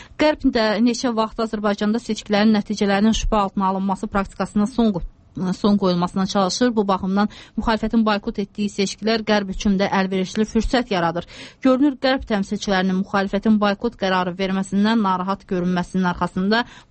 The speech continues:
bu dayanır. Üstəlik, bəzi məlumatlara görə boykot taktikasında elə qərbin özünün də birbaşa və dolayısı maraqları var.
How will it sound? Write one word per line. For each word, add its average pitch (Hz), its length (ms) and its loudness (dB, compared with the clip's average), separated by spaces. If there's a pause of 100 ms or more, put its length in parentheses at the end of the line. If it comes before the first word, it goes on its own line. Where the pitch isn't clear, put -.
bu 285 180 -2
dayanır. 185 440 -2
Üstəlik, 226 400 -4
bəzi 226 400 -2
məlumatlara 196 640 0
görə 233 160 2
boykot 208 400 -2
taktikasında 190 640 -4
elə 202 240 0
qərbin 185 400 0
özünün 180 320 -2
də 180 160 0
birbaşa 180 400 -2
və 185 200 0
dolayısı 175 520 0 (320)
maraqları 208 560 2
var. 165 160 -4